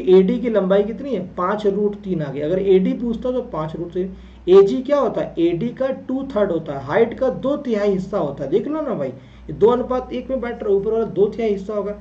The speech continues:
तो यही दो तिहाई का पाँच रूट तीन करना है। ये रूट तीन से रूट तीन कट के एक रूट तीन बच गया, दो पंचे दस upon रूट तीन आ गया। आंसर मैच नहीं कर रहा तो conjugate का multiply कर दिया, तो दस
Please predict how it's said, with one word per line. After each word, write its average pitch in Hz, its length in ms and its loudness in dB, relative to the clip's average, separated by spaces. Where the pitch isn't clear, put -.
तो 196 60 -4
यही 226 200 0
दो 220 240 0
तिहाई 220 300 -2
का 247 180 -6
पाँच 185 280 -4
रूट 175 300 -4
तीन 170 200 -6
करना 127 240 -12
है। 120 100 -14
ये 165 80 -4
रूट 240 280 -2
तीन 254 160 -2
से 254 100 -4
रूट 226 240 -4
तीन 233 160 -6
कट 220 180 -2
के 254 60 -6
एक 196 140 4
रूट 208 220 -2
तीन 185 160 -4
बच 156 120 -4
गया, 185 160 -6
दो 175 180 -2
पंचे 185 380 -2
दस 214 220 -6
upon 196 340 -6
रूट 156 240 -6
तीन 160 160 -8
आ 135 40 -12
गया। 123 200 -16
आंसर 190 260 0
मैच 202 260 0
नहीं 247 140 -4
कर 240 80 -2
रहा 247 100 0
तो - 120 -2
conjugate 185 560 0
का 226 100 -4
multiply 196 480 -4
कर 196 180 -4
दिया, 220 160 -6
तो 214 100 -4
दस 160 380 -6